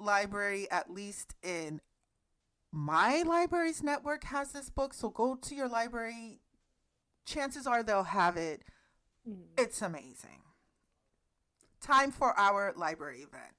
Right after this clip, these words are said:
Speaker 1: Murder at the Mardi Gras Masquerade Ball is taking place at Henderson County Public Library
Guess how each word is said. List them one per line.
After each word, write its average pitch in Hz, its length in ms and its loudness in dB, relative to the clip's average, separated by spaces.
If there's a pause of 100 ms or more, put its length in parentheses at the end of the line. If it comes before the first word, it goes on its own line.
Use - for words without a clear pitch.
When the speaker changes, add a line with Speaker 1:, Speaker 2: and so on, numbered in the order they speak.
(720)
Speaker 1:
Murder 311 720 4
at 247 240 4
the 262 80 4
Mardi 220 460 6
Gras 180 580 4
Masquerade 208 880 -2
Ball 160 560 4
is 170 260 -4
taking 240 400 -6
place 208 520 -4
at - 180 -2
Henderson 262 640 -2
County 196 520 -2
Public 196 500 -4
Library 160 760 0